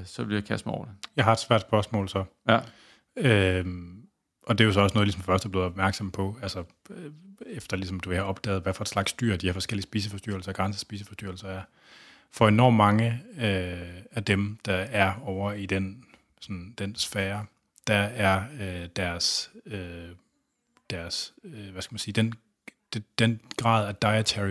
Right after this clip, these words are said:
Speaker 2: restraint, kostrestriktion, de oplever, den er sekundær til deres ønske om at tabe sig. Og det er meget svært for dem at bryde deres forstyrrede spisning, så længe de stadigvæk har et ønske om at tabe sig.
Speaker 1: Ja. Og spørgsmålet?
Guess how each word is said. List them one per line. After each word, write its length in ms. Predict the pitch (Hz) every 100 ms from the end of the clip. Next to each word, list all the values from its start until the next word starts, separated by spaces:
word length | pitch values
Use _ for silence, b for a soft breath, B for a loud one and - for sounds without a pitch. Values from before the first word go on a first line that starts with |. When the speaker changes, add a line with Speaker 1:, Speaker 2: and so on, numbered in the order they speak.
| 92
Speaker 2:
restraint, 400 | 92 - 104 104
kostrestriktion, 840 | - 110 - 95 - - 107 95
de 60 | 92
oplever, 360 | 101 104 95
den 160 | 90 110
er 40 | 107
sekundær 460 | - 107 101 90
til 140 | 87 95
deres 160 | 92
ønske 340 | - 101 104 98
om 120 | 90
at 60 | 90
tabe 240 | 92 90
sig. 100 | - 95 _ b b b b b b b b b b
Og 60 |
det 80 | 110
er 40 |
meget 260 | 104 101 104
svært 260 | - 113 95
for 160 | -
dem 180 | 95 98 139
at 120 | 113
bryde 420 | 110 113 123 131
deres 220 | 131 98
forstyrrede 340 | - - 117 95
spisning, 560 | - 107 - 101 95 _ _
så 140 | - 101
længe 220 | 95 98
de 60 | 98
stadigvæk 280 | - 98
har 80 | 95
et 60 | 90
ønske 220 | 92 -
om 80 | 92
at 60 |
tabe 220 | 90 90 -
sig. 100 | - _ _ _ _
Speaker 1:
Ja. 120 | 127 107 - _ _ _ b b b b b b b b b b _
Og 120 | 113
spørgsmålet? 500 | 101 127 117 117 113